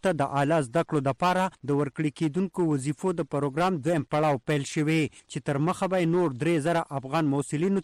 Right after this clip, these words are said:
ته وظایف ورکړې کیږي. افغان محصلینو ته د تعلیمي وظیفو ورکولو د دغه دویم پړاو پیل د پاکستان لاهور ښار کې په یوه دستوره کې شوی، چې پکې د پاکستان دپاره افغان سفیر حضرت عمر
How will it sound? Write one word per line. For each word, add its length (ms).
ته 80
وظایف 460
ورکړې 340
کیږي. 600
افغان 340
محصلینو 640
ته 160
د 160
تعلیمي 340
وظیفو 420
ورکولو 580
د 160
دغه 120
دویم 240
پړاو 320
پیل 240
د 180
پاکستان 560
لاهور 380
ښار 220
کې 180
په 160
یوه 180
دستوره 480
کې 160
شوی، 260
چې 160
پکې 380
د 160
پاکستان 560
دپاره 340
افغان 400
سفیر 400
حضرت 360
عمر 220